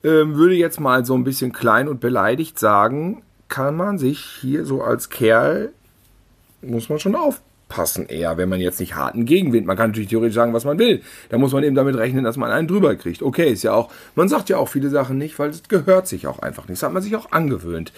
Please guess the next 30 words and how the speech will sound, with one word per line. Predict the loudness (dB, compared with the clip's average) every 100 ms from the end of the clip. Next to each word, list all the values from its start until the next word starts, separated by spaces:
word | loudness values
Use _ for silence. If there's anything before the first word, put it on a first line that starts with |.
| -20 -20 -20 -20 -20 -4
Ich | 0 0 -2 -6
merke | 0 4 4 6 4 4 2
aber | -2
schon, | -2 2 4
dass | 4 0
es | -4 -4
andersrum | -2 0 -2 -2 -4 0
da | 0
noch | 0 0
andere | 0 0 0
Koordinaten | 2 4 2 0 -2 -2 -4 -6 -8 -10
irgendwie | -2 -2 -2 -6 -6 -6
vorherrschen, | -4 2 4 4 2 0 -2 -6 -6 -2
wo | 0 2
irgendwie | 0 -2 -2 0 2 2 -2 _ -20 -20 -20 -20 -20 -20 _ _ _ _ _ -8
durchaus | -4 -2 0
noch | 0 2
munterer | 4 4 4 2 0
drauf | -4 -4 -4 -4
gedroschen | -8 -8 -6 -6 -6 -8 -4
werden | -4 -4 -6 -8
kann. | -4 -4 -4 -8
Ich, | -10 -12 -14
ich | -12
finde | -6 -4 -2
auch | 2 4 4 0
natürlich, | -4 0 0 0 -2
muss | -4
ich | -4 -4
sagen, | -2 0 0 -2